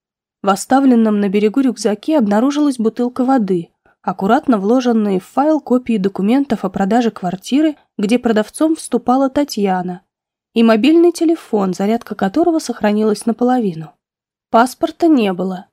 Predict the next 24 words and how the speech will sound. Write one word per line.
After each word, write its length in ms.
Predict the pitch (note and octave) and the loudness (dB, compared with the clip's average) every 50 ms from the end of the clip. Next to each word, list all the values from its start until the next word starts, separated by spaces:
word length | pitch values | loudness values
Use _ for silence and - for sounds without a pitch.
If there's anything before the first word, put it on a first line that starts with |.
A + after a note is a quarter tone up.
| _ _ | _ _
Скорее 420 | - _ - G3 G3+ A#3+ C#4 C4+ | -20 _ -4 0 0 0 0 0
всего, 380 | B3+ - - A3+ A3 B3 D#4 - | -4 -2 -4 0 0 0 0 0
он 200 | - C#4 B3+ A#3+ | 0 2 2 2
остался 480 | A3+ - - - C4+ C#4 C4+ - B3 | 0 -2 -2 -2 -2 -2 0 -2 -6
среди 340 | A3+ - A3+ G#3+ G3+ G3 A#3 | -4 -2 -2 -2 0 0 0
вещей 380 | A#3+ A#3+ G#3+ - - B3 A#3+ A#3 | 0 0 -2 -2 -2 -2 -2 -2
в 80 | - | -2
пансионе, 720 | _ B3+ B3+ B3 - - D4+ D4+ C4+ G#3 F3+ F3+ E3+ - _ | _ -2 -2 0 -2 -4 -2 -2 0 -2 -2 -6 -10 -12 _
который 360 | _ - F#3+ F#3+ G#3+ G#3+ G#3+ G3 | _ -8 -4 -2 0 0 0 0
снимала 400 | - A3+ A#3+ A#3+ A#3+ A#3 A3+ A3+ | 0 0 2 4 4 4 4 2
молодая 440 | A3+ A#3 A#3+ A#3+ A#3 B3 B3 C4 | 2 2 2 2 2 2 0 0
женщина. 600 | C4 - B3 G3+ F#3 F3 - - - E3+ E3 D#3+ _ _ _ _ _ _ _ | 0 -2 -2 -2 -2 -4 -6 -10 -10 -12 -14 -14 _ _ _ _ _ _ _
Это 320 | - B3+ D#4 E4+ - G4 | 2 2 2 4 4 4
еще 320 | F#4 F#4 E4+ - - B3 A3 | 4 4 2 2 0 0 0
предстояло 680 | - G#3 G#3+ - - - G#3 G3+ G3+ G#3+ A#3+ C4+ C4+ A#3+ | 0 0 -2 -2 -4 -4 -2 0 0 2 2 2 2 2
выяснить. 800 | G3+ G#3 G3 F#3+ F3+ F3 - - - - F#3+ - - - _ _ _ _ _ _ _ _ _ _ _ _ _ _ | 0 0 0 -2 -2 -6 -6 -8 -8 -8 -8 -12 -18 -20 _ _ _ _ _ _ _ _ _ _ _ _ _ _
Рядом 500 | - F#3+ A#3 C#4 D#4+ D4+ A#3+ A3+ G#3 G3+ | 0 2 2 4 4 4 4 2 2 2
были 160 | F#3+ A#3+ A#3+ B3 | 2 2 4 4
аккуратно 560 | A#3+ A#3 - A3+ A#3+ C4 D#4 F4 - C#4 B3+ | 2 2 2 2 2 2 0 0 0 -2 -2
сложены 560 | B3+ - A#3+ C4 C4+ A#3+ A#3 A3+ G#3+ G3 F#3 | -2 0 0 2 2 2 2 2 0 0 -2
джинсы, 600 | F3+ - F3+ G3 G#3 A3 C4 B3+ - - C#4 C#4 | -2 -2 -2 0 0 0 0 -2 -4 -6 -8 -8
футболка 760 | - - - F4 D#4 G3+ F3 F3+ F#3 F3 F#3+ A#3 B3 - D#4+ | -8 -4 -4 -2 -2 -2 -2 0 0 0 0 0 -2 0 0
и 100 | D#4+ C4+ | 0 0
ветровка, 680 | G3+ F#3 F#3 - F3 F3 G3 G3+ - _ - A#3+ B3 | 0 -2 -4 -4 -4 -4 -4 -6 -8 _ -10 -10 -10